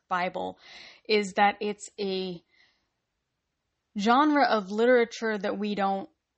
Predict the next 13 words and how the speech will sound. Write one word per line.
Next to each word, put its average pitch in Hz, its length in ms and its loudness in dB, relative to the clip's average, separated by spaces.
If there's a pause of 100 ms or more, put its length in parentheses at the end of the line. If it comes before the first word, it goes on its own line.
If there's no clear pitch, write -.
have 190 440 2
anymore, - 500 -12 (680)
and 202 140 -6
we're 277 100 2
not 294 160 4
used 247 300 0
to - 100 -8
it. - 120 -16 (2250)
The 240 80 2
hard 294 240 6
part 247 380 6
about 220 360 4 (220)
prophecy 262 680 -2